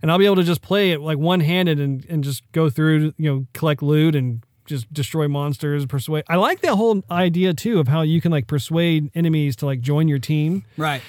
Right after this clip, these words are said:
Speaker 1: And you can see, like, like, there are times when perhaps you can't persuade them, and so there's other ways of trying to get them to, you know, be convinced to join you. Otherwise, you just kill 'em off or whatever. I mean, you could tell there are intelligent decisions that were made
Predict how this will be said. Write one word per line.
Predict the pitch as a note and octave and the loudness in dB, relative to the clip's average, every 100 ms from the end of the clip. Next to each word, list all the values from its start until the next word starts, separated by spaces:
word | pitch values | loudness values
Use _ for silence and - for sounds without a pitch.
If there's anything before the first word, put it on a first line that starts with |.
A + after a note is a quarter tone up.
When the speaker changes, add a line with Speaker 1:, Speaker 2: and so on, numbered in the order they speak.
| - | 0
Speaker 1:
And | E3+ | 4
you | G3+ | 4
can | F3 | 2
see, | - A3+ B3 | -2 -2 0
like, | G#3 D#3+ D3 | 0 -2 -2
like, | D#3 C#3 | -4 -2
there | E3+ | 0
are | E3+ | 0
times | D3+ F3 F3 D#3+ | 0 0 0 0
when | D#3 C#3+ | 0 -2
perhaps | D3 E3 D3 | 0 -2 -2
you | C#3 | -6
can't | - E3 F3 | -4 -4 -2
persuade | - D#3+ F3 E3+ E3 | -4 -4 -2 -2 0
them, | F3 | 0
and | E3+ | -2
so | E3 | -2
there's | D#3 D3 | -2 -2
other | D3+ D#3 | 0 0
ways | D3+ D3 D3+ | 0 0 0
of | D3 | -2
trying | A#2+ D#3 D3 D3 | -2 0 2 2
to | C#3+ | 0
get | D3 C#3+ | -2 -2
them | D#3 D3 | 0 0
to, | C3+ C#3 C3 B2+ - - - - | 0 -2 -4 -6 -10 -18 -20 -10
you | D#3 | -6
know, | B2+ A2+ A2 - _ A2 | -4 -4 -8 -12 _ -2
be | F3+ | 0
convinced | D#3 D3+ C#3 D3 D3+ - | 2 2 2 2 0 0
to | D3+ | -2
join | C#3 D3+ D3+ | 0 0 2
you. | D3+ D#3 | 2 2
Otherwise, | D#3 D#3 D#3 D3+ D3 C3+ | 0 2 2 2 0 -2
you | D3+ C#3 | -4 -4
just | C3 G#2+ | -6 -8
kill | - D#3+ | -4 -2
'em | D3 | -2
off | C#3+ C#3 | -2 -4
or | D3 | -2
whatever. | D#3 D3+ | -2 2
I | |
mean, | G#3+ A3 F#3+ - - | 2 2 -2 -12 -6
you | F#3 | -2
could | G3 | -2
tell | - B3+ F#3+ | -2 -2 0
there | F3+ | 0
are | E3+ F3 | 0 -2
intelligent | E3+ D#3 G#3 G3+ F3+ | -2 -2 0 0 -2
decisions | D3 A3 G3+ F3 | -2 -2 0 0
that | D#3 | -2
were | D#3 D3 | -2 -2
made | D#3 F#3 D#3+ C#3+ | 0 0 0 -2